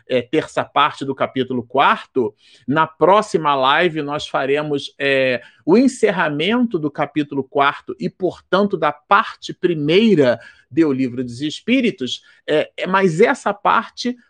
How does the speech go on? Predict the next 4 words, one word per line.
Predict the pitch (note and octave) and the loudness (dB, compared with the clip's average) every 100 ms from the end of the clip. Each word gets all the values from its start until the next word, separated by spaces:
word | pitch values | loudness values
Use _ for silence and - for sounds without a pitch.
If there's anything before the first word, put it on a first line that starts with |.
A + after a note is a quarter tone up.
| - | -8
não | F3+ C4 D4 C4+ | 0 0 0 0
trata | A#3 A#3 A#3+ A#3+ B3+ - D#3 | 2 4 2 0 -2 -2 0
do | D#3 A3+ | 6 6
espírito, | A3 G#3 - - F#3 D#3+ C3+ C3+ A2+ | 6 0 -10 -6 -4 -2 -2 -2 -6